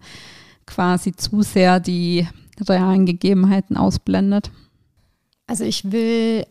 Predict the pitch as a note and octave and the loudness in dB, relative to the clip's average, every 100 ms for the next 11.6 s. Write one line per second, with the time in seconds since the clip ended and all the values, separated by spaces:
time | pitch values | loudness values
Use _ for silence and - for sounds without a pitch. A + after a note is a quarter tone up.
0 | _ _ _ G#3+ A3 - - G#3+ G#3+ G#3 | _ _ _ -14 -12 -12 -8 -4 -2 -2
1 | - A3 F#3+ G#3+ G#3+ - G#3 G3+ F#3 G3 | -2 -4 -2 0 0 0 -2 0 0 -2
2 | G3 G3+ - F#3+ F#3 F#3 F3+ F#3 G#3+ G#3 | -2 -8 -6 -4 -4 -4 -4 0 0 -2
3 | - - _ _ - - - - _ G#3+ | -6 -8 _ _ -20 -20 -20 -20 _ -2
4 | G#3 G3+ - G#3 G#3 G3 G#3 G#3 G#3 - | 0 -2 -6 -2 0 2 2 0 -2 -6
5 | - - - F#3+ - - - G3 - G#3 | -6 -6 -6 -6 -6 -8 -8 -6 -6 -6
6 | G#3+ - G3+ G3+ G3+ G3+ - - G#3 - | -4 -2 -2 -2 -6 -6 -6 -6 -8 -6
7 | - G#3 G3+ G3+ - G#3 G3 G3+ - _ | -4 -2 -2 -2 -2 -2 -2 -4 -10 _
8 | _ _ _ G#3+ G#3+ A3+ G#3 - G#3 G#3 | _ _ _ -20 -14 -10 -8 -4 -4 -4
9 | F#3+ - - G#3 - - A3 G#3+ - - | -6 -10 -6 -6 -4 -8 -10 -10 -18 -8
10 | G#3 A3 G3+ A3 - G#3+ A3 G#3+ G#3+ - | -2 0 0 -4 -2 -2 0 0 0 -4
11 | - A3 G#3+ G#3 G3+ G3+ | -6 -2 0 0 -2 -4